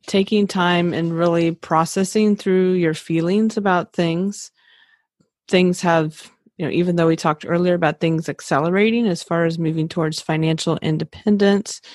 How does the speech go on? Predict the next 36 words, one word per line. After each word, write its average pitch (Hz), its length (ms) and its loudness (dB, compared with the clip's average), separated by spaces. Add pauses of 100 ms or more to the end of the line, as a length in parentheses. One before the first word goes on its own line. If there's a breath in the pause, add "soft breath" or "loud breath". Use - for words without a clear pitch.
(520 loud breath)
things 185 320 4
have 170 440 2
deaccelerated, 220 1200 0
I 190 40 2
think, 180 160 0
in 165 100 0
the 156 80 -2
personal 175 440 -2
space, 185 520 -2
back 160 200 0
to - 80 -8
Steve's 170 380 -2
point, 165 260 2
especially 165 420 0
for - 240 -4
older 151 300 -2
people. 208 560 -2 (460 loud breath)
So, 175 580 2 (380)
yeah, 165 160 2
you 156 100 2
kinda 185 220 0
get 185 140 2
into 175 160 -4
this 147 260 -6
rut 220 400 4
of 170 180 -6
way 170 160 2
things 170 340 -4
are. 180 280 2
So 165 240 -2
it's, 160 260 -4 (600 loud breath)
it's 175 220 2
really 220 180 4
focusing 196 480 0
on 170 180 0
resiliency, 190 1120 0